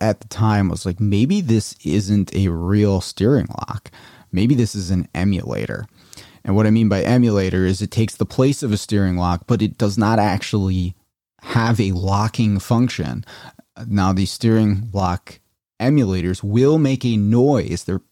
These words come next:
they're built to make a little noise there where it goes, vroom, and it sounds like the steering lock is moving, but it's not actually doing anything. So I get this thing into the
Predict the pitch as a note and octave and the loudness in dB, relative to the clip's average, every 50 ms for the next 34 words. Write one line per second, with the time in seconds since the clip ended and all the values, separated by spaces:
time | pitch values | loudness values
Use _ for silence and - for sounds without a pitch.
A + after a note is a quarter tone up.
0 | - _ _ G#2 F#2 - - _ - A#2+ C3+ B2 G2+ - - - - - A2 G#2 | -20 _ _ -10 -10 -10 -4 _ 0 2 2 2 -2 -4 -10 -8 -2 0 0 0
1 | G#2+ G#2 - A2+ G2 G#2+ A2 G#2+ G2+ G2 G2 A2 B2 C3+ B2+ A2+ G2 F2 G2 G2 | 0 0 -2 -2 -2 0 0 0 0 0 0 2 2 2 2 2 0 0 0 0
2 | F2+ F2+ E2 - F#2 E2+ F2 F2+ G2 C3+ E3+ A3+ E4 F#4 G4 _ - - _ - | 0 0 -2 -2 -4 -4 -4 -4 -4 -4 -4 -4 -4 -4 -8 _ -20 -14 _ -2
3 | A#2 A2 - - - - - - G2+ A#2+ C#3+ D3 D3 C#3 A2 A#2 F#2 F#2+ F#2 E2 | -2 -2 -2 -4 -10 -10 -6 -2 0 2 4 4 4 2 0 0 -2 0 0 -2
4 | E2 E2 - - - - - _ _ _ _ A#2+ - - - A2 G2+ G2 F#2+ F2+ | -4 -6 -8 -14 -20 -20 -20 _ _ _ _ -4 -4 -2 0 0 0 2 2 0
5 | F2+ F2 F2 - - F#2+ - G2 F#2 D#2+ F2+ F2+ F2 D#2+ E2+ D#2+ E2 - - F#2+ | 0 -2 -2 -2 -4 -6 -4 -4 -4 -2 -2 -4 -2 -2 -4 -4 -4 -4 -2 -2
6 | F2+ F2 F2 E2+ E2+ E2+ - - - F#2+ F2 D#2+ G#2+ A#2+ D3 C#3 F#2 D#2+ D#2 D#2+ | -2 -2 -2 -2 -4 -4 -6 -6 -6 -6 -4 0 2 2 2 2 0 -2 -4 -6
7 | - - - - D2+ C#2+ D2 G2+ - _ _ _ _ _ _ _ _ _ _ _ | -8 -10 -8 -6 -6 -4 -4 -6 -10 _ _ _ _ _ _ _ _ _ _ _
8 | _ _ _ _ _ _ _ _ _ _ _ _ _ _ _ _ _ _ _ _ | _ _ _ _ _ _ _ _ _ _ _ _ _ _ _ _ _ _ _ _
9 | _ _ _ _ _ - _ _ - - - - - _ _ - _ _ - - | _ _ _ _ _ -20 _ _ -20 -20 -20 -20 -20 _ _ -20 _ _ -4 0
10 | C3 A#2 G2+ - - _ _ _ _ _ _ _ _ _ _ - A#2+ C#3+ D#3 C3 | 2 2 2 2 -2 _ _ _ _ _ _ _ _ _ _ -2 0 0 2 2
11 | F#3+ E3+ - - C#3+ - - - A#2 A2 G#2+ G#2 G2+ G#2 - - A2+ G2 - G2 | 0 0 2 0 0 0 0 0 2 2 4 2 2 0 0 0 -2 0 0 0
12 | F#2 | -2